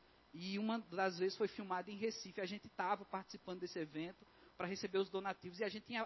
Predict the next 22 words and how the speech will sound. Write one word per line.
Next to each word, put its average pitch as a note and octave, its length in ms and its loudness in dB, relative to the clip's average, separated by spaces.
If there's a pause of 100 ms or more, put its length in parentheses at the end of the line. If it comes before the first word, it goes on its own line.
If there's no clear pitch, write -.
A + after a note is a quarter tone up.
tinha A3+ 140 2
acesso A#3 460 -2
livre G#3+ 400 2 (280)
aos F#3 200 2
camarins, F3+ 720 -4
a E3+ 60 -4
tudo C#4+ 260 -4
isso, A3+ 260 -4 (460)
pra D4 100 -4
ficar - 160 -6
perto C4+ 240 0
desse C4+ 180 -4
pessoal, B3+ 520 4
mas C#4 240 -4
a C#4 40 -2
gente C#4+ 140 2
nem F4 100 -12
queria B3+ 360 4
tá - 100 -4
perto D#3 220 -6
desse D3 140 -12
povo, C3 260 -10